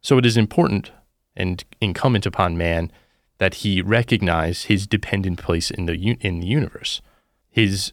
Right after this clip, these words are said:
subordination to higher powers and to God. This is not to say that religion comes naturally to everyone in the sense that, uh, for some, you know, it, it's, religion is easy and for others it's difficult.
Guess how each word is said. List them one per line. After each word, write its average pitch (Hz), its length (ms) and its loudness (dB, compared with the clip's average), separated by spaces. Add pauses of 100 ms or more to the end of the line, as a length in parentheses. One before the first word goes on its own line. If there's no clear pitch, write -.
subordination 107 960 2
to 95 200 -2
higher 95 320 0
powers - 600 -2 (340)
and 95 140 -4
to 90 100 0
God. - 420 -2 (480)
This 123 180 2
is 123 140 0
not 143 180 4
to 107 80 2
say 101 200 2
that 92 160 2
religion 92 440 2
comes 90 400 -2 (100)
naturally 87 520 -2
to - 100 -2
everyone 82 540 -4
in 98 100 -4
the 92 80 0
sense 82 300 -2
that, 80 240 0
uh, 80 220 0
for 101 140 0
some, 87 520 0 (120)
you 92 120 -6
know, 82 180 -2
it, - 320 -4
it's, - 380 -4
religion 98 380 0
is 85 140 -4
easy 95 440 0
and 87 120 0
for 95 120 2
others 87 280 2
it's - 200 -8
difficult. 87 540 -2